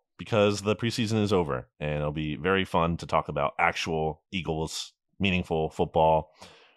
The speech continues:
Week one against the Patriots coming up much sooner than later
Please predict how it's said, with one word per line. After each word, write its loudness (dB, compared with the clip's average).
Week -4
one 2
against -4
the -18
Patriots -2
coming -2
up 0
much 0
sooner 0
than -4
later 2